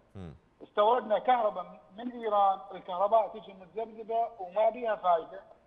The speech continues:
Speaker 2: وهسه هم اليوم صدر قرار أنه أمريكا راح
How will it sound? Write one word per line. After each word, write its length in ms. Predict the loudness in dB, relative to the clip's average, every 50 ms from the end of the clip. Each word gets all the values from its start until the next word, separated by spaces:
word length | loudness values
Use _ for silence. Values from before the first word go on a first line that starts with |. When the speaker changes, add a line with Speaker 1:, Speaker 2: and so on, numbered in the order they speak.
| _ _ _ _
Speaker 2:
وهسه 420 | -8 -6 -6 -6 -6 -6 -4 -4 -4
هم 160 | -6 -6 -10
اليوم 440 | -10 -8 -2 2 2 2 2 0 -8 -16 -16 -10
صدر 160 | -8 -4 -4 -4
قرار 340 | 0 4 4 4 4 4
أنه 280 | 0 -6 -6 -6 -4 -6
أمريكا 300 | -8 -8 -10 -8 -8 -2
راح 240 | 0 0 0 -2